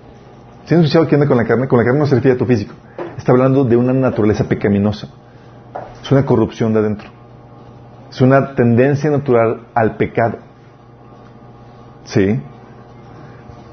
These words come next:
Te lo pone Pablo en Romanos siete, del catorce al veinticuatro, de esta forma. Dice, "Por tanto, el problema no es con la ley,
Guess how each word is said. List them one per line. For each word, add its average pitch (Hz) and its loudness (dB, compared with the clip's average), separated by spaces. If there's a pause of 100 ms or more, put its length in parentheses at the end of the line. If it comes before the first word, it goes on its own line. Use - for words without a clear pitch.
(1600)
Te 156 4
lo 151 4
pone 196 0 (400)
Pablo 147 2
en 156 -4
Romanos 131 -2
siete, 127 -2
del 120 0
catorce 104 -2
al 120 2
veinticuatro, 107 0
de 98 2
esta - -2
forma. - -6
Dice, 120 0 (1040)
"Por 160 4
tanto, 208 2
el 165 -2
problema 175 2
no 190 4
es 185 0
con 165 -4
la 143 -2
ley, 90 -2